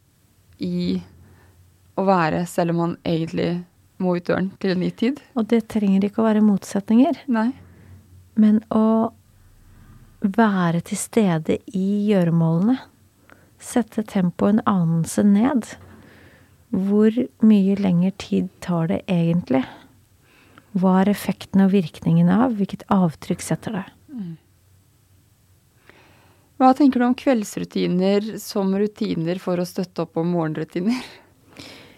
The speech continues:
Speaker 2: Det gir jo en rød tråd, og det kan ramme inn det også, på samme måte. Så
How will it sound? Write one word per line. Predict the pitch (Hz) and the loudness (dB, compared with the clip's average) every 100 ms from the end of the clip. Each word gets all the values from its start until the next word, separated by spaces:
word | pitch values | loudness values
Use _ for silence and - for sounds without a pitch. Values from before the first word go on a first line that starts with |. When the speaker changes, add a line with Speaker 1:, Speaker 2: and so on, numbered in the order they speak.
| _ - | _ 0
Speaker 2:
Det | 254 | 2
gir | 233 196 208 | 2 -2 -4
jo | |
en | 233 233 | -2 -2
rød | 202 208 - | -2 -6 -2
tråd, | 208 226 320 - - _ _ _ _ _ _ _ _ _ _ | 0 2 0 -6 -20 _ _ _ _ _ _ _ _ _ _
og | 214 208 | -4 0
det | 214 - | -2 0
kan | 220 214 220 214 214 220 - _ _ _ _ - | 2 4 6 6 4 0 -6 _ _ _ _ -2
ramme | 220 220 190 175 254 | 2 6 4 4 4
inn | 220 254 262 - _ - | 6 6 4 0 _ -2
det | 202 202 | 2 2
også, | 165 - 262 311 - - | 0 -2 -4 -4 -12 -12
på | - | -6
samme | 202 214 190 | 0 4 6
måte. | 196 175 - - - - - - - - - _ _ _ _ _ _ - | 4 2 0 -2 -4 -20 -20 -20 -20 -20 -20 _ _ _ _ _ _ -18
Så | - 226 | -2 2